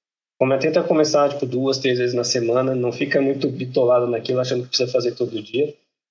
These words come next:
né? Tenta ir mais leve, coloca, sei lá, na agenda lá, todo dia, meia hora, já vai tá, vai ser excelente.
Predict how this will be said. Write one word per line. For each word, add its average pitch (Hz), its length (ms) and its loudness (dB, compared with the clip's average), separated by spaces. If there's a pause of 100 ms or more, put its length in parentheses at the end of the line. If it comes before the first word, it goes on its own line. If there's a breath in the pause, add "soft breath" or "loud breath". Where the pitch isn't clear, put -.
(140)
né? 131 360 -4
Tenta 135 260 0
ir 147 60 2
mais 127 220 2
leve, 139 460 0 (520)
coloca, 135 360 4
sei 143 140 0
lá, 110 160 2 (680)
na 123 140 0
agenda 127 440 2
lá, 127 240 2
todo 135 280 -4
dia, 127 300 0
meia 131 260 0
hora, 131 420 0 (240)
já 120 60 0
vai 123 160 -2
tá, 127 280 2 (180)
vai 110 80 -4
ser 131 180 -2
excelente. 120 540 -4